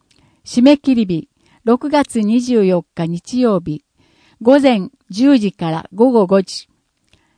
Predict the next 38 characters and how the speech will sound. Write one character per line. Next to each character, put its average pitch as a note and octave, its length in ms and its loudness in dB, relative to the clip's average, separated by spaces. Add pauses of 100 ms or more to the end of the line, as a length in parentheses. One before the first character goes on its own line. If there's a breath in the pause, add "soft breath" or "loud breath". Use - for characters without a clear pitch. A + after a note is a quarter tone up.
月 A#3 360 -2
曜 C#4+ 180 4
日 G3 140 -2
は F3 280 -4
休 C#4+ 260 -2
館 C#4+ 320 -2
日 A3 100 -2
の F3+ 160 -2
た E3 160 -6
め D#3+ 260 -4
受 B3+ 220 -4
付 - 240 -4
は A3+ 140 0
で G3 120 -4
き G3+ 160 -6
ま F3+ 140 -4
せ D#3 200 -4
ん。 - 120 -6 (1000)
問 C4+ 240 2
い C4+ 60 0
合 B3 100 0
わ A3+ 140 0
せ、 F#3+ 320 -6 (440 soft breath)
健 C#4 260 0
康 C4+ 300 2
生 A#3+ 120 -4
き C#4 200 -4
生 B3+ 40 -6
き B3+ 160 -8
セ A3+ 200 -2
ン E3 100 -4
タ - 360 -14
ー。 - 40 -20 (520)
電 B3 320 0
話、 G#3+ 240 -4 (160)
零 B3+ 280 2
七 B3+ 340 0
九 D#3+ 380 -6